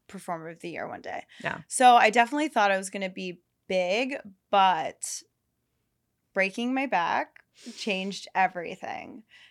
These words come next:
Speaker 1: 'Cause I was really popular, but
Speaker 2: Mm.
Speaker 1: then when I broke my back, it's just like that news for some reason went around the world.
Speaker 2: Yeah.
Speaker 1: And because it wasn't porn star breaks her back, most of the articles were streamer breaks her back.
Speaker 2: Uh-huh.
Speaker 1: I was,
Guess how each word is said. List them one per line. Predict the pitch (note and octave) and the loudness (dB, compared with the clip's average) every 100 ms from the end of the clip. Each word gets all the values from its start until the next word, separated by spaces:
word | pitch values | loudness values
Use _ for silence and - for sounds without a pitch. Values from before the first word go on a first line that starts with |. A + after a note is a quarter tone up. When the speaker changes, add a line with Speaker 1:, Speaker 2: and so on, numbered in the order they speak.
| _ | _
Speaker 1:
'Cause | - A3+ | -4 2
I | A3 | 4
was | G#3 G#3+ A#3+ B3 | 4 4 4 2
really | F#3+ F#3+ A3 | -4 -4 -4
popular, | A3 F#3 D#3 - G3 A3 C4+ E4 D#4+ | -6 -4 -4 -4 -4 0 2 0 -2
but | F3 G3 | 0 0
Speaker 2:
Mm. | |
Speaker 1:
then | G3+ G3+ | -2 -2
when | G3+ | -4
I | |
broke | G3 F#3 G3 | -2 -4 -4
my | F#3+ | -4
back, | F#3 F3 G3 G#3+ | -2 0 -2 -4
it's | F#3+ - | -10 -8
just | G3 | -4
like | F#3+ F#3 - | -2 -2 0
that | F3+ F3+ | 0 0
news | G3+ G3 G3+ | -2 -4 -6
for | - G3 | -8 -8
some | - F3 | -4 -4
reason | F3+ G3+ G#3 G3+ | -4 -6 -6 -6
went | E3 F3+ | -6 -4
around | F3+ F3+ | -4 -4
the | F3 | -6
world. | E3+ - F#3 D4 F4 - - | -6 -4 0 -2 -4 -10 -4
Speaker 2:
Yeah. | E3+ C#3+ - - | 2 2 2 0
Speaker 1:
And | G#3 G#3 G3+ - _ _ _ F#3+ | 4 4 2 -4 _ _ _ -8
because | G#3 A#3+ G#3+ | -4 -2 -2
it | A#3 | -2
wasn't | A3 G#3 G3 - | -2 -4 -8 -12
porn | - A3 A#3+ C4 C#4 | -6 2 4 4 2
star | - G3+ F3 F3 | -2 0 2 0
breaks | F3 E3+ | -4 -4
her | F3+ | -4
back, | F3 E3 E3 G#3 | -2 -2 -4 -6
most | G3+ F#3+ F#3+ | -2 -2 -2
of | G3 | -4
the | F3+ | -2
articles | F3 F3+ F#3 F3 | -2 -4 -10 -12
were | |
streamer | E3 - A#3 C4+ G#3 | -12 -6 -4 -2 -2
breaks | - - G3 | -6 -8 -8
her | F3 | -6
back. | E3+ G2+ - - | -4 -6 -10 -8
Speaker 2:
Uh-huh. | G3 G3+ E3+ - _ | -4 -4 -4 -8 _
Speaker 1:
I | G#3 A3 | 4 4
was, | A3+ G3+ | 4 -2